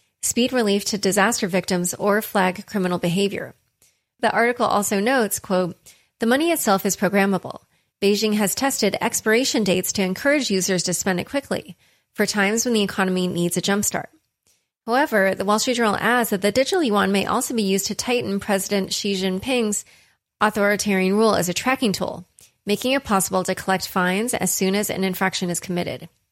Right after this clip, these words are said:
The article also points out that the digital yuan could undermine the supremacy of the dollar, saying, quote,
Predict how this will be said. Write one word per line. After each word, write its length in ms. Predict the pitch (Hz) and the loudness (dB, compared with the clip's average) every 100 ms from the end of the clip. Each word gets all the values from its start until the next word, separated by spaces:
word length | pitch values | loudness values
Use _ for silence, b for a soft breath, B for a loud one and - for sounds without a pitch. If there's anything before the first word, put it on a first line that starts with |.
| _ _ _ - | _ _ _ -2
The 80 | 233 | 2
article 260 | 247 254 | 2 2
also 260 | 240 302 440 | 2 0 -2
points 280 | 330 214 202 | 0 2 2
out 140 | 185 | 2
that 140 | 196 | 0
the 80 | 185 | 0
digital 340 | 214 233 302 285 | 0 0 0 2
yuan 320 | 196 190 190 | 2 2 0
could 180 | 233 - | -2 -2
undermine 380 | 240 269 247 196 | 0 0 2 0
the 80 | |
supremacy 580 | 190 190 202 196 208 202 | 0 -2 -2 0 0 -2
of 120 | 175 | -2
the 60 | 180 | -2
dollar, 420 | 190 185 180 - - | 2 2 0 -4 -6
saying, 500 | - 196 180 185 175 | -2 0 0 -2 -6
quote, 440 | - 185 185 180 | -2 0 0 -4